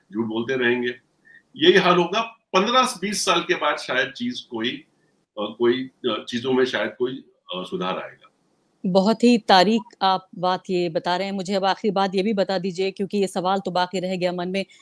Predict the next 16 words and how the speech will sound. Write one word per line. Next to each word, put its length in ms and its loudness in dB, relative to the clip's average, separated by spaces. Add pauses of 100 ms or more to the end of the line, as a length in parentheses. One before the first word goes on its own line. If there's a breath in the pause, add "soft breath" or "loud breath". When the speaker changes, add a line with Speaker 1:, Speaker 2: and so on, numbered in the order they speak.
(240 soft breath)
Speaker 2:
कि 80 6
क्या 200 4
करें 240 4
वो 140 6
लोग, 260 0
खासकर 340 0
अल्पसंख्यक 640 0
क्या 140 4
करें? 260 0
क्योंकि 200 -2
सबसे 400 0
ज्यादा 340 2
सीधे 340 2
तौर 220 0
पर 240 -2
जो 360 2